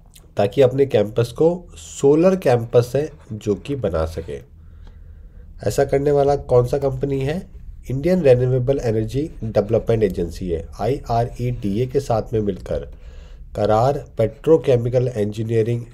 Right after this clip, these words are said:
एंड टेक्नोलॉजी ने दोस्तों किया है, ताकि सोलर प्रीमिसेस है जो कि अपना बना सके। ठीक है, आने वाले दिनों के अंदर आप देखोगे ना, आ,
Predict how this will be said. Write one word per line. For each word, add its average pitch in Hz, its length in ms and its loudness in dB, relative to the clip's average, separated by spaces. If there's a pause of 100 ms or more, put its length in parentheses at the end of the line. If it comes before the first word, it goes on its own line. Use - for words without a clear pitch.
एंड 107 200 -2
टेक्नोलॉजी 101 560 -2
ने 107 140 0
दोस्तों 101 360 -4
किया 95 280 -4
है, 113 180 -2
ताकि 107 320 -4
सोलर 139 440 2
प्रीमिसेस 117 540 -2
है 110 60 0
जो 104 140 0
कि - 160 -4
अपना 95 400 -4 (140)
बना 85 260 -4
सके। 73 320 -12 (2500)
ठीक 120 140 0
है, 156 140 2 (440)
आने 123 220 4
वाले 170 160 8
दिनों 151 220 0
के 156 100 2
अंदर 147 360 0 (200)
आप 117 160 0
देखोगे 135 360 6
ना, 151 80 0
आ, 107 1400 -4